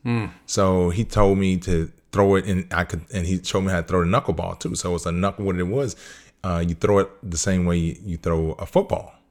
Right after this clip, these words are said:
Speaker 1: Huh.
Speaker 2: And it's crazy
Speaker 1: Hmm.
Speaker 2: because it, yeah,
Speaker 1: It
Speaker 2: it
Speaker 1: rolls off your
Speaker 2: yeah.
Speaker 1: fingers, yeah.
Speaker 2: And,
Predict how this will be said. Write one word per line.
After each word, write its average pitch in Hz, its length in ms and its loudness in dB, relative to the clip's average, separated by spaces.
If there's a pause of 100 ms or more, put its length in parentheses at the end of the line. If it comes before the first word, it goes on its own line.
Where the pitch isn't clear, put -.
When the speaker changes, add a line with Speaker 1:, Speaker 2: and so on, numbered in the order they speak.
Speaker 1:
Huh. 113 400 0
Speaker 2:
And 98 140 2
it's 87 220 0
crazy - 340 4
Speaker 1:
Hmm. 90 60 -6
Speaker 2:
because 101 400 4
it, 104 280 0
yeah, 120 180 2
Speaker 1:
It 107 120 2
Speaker 2:
it - 40 2
Speaker 1:
rolls 127 200 6
off 120 200 4
your 107 180 -4
Speaker 2:
yeah. 135 160 6
Speaker 1:
fingers, 98 360 0
yeah. 95 220 -4 (100)
Speaker 2:
And, 98 500 2